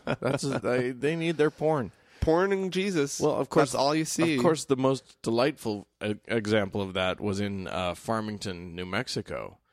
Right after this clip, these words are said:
Speaker 1: Mm.
Speaker 2: where, and if, if you're not following us on the Facebooks, let me tell you, you're missing out on us posting things.
Speaker 1: Mm, that's true.
Speaker 2: 'Cause on Farmington, we, in Farmington, we had to stop because there was a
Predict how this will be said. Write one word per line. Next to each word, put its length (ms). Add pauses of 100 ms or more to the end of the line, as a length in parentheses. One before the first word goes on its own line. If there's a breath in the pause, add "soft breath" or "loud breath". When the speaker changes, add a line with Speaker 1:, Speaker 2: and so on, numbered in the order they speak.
Speaker 1:
Mm. 360
Speaker 2:
where, 380
and 280
if, 340
if 220
you're 100
not 180
following 380
us 140
on 120
the 60
Facebooks, 720
let 100
me 60
tell 160
you, 120
you're 180
missing 260
out 160
on 260 (440)
us 180
posting 480
things. 400
Speaker 1:
Mm, 320
that's 220
true. 260
Speaker 2:
'Cause 160
on 180
Farmington, 600
we, 200
in 160
Farmington, 520
we 100
had 140
to 60
stop 300
because 260
there 100
was 100
a 80